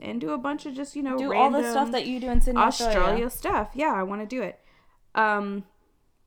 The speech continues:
Speaker 1: but outside of that, I think for me,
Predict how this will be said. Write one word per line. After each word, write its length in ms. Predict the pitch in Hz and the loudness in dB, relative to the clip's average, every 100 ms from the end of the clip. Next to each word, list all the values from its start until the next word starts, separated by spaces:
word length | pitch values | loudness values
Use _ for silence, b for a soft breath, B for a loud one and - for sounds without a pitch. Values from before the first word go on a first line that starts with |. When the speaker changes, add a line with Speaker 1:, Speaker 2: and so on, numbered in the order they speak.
| _ _ - | _ _ -6
Speaker 1:
but 120 | 240 | -2
outside 500 | - 214 214 269 262 | 2 2 0 -6 -4
of 220 | 233 180 | -6 -4
that, 320 | 175 165 226 - | -2 0 -2 -4
I 100 | 180 | -8
think 480 | 196 190 180 - _ _ _ _ _ _ _ _ _ | -4 -6 -8 -16 _ _ _ _ _ _ _ _ _
for 260 | _ - 226 | _ -2 -2
me, 420 | 208 220 285 359 | -2 -4 -4 -4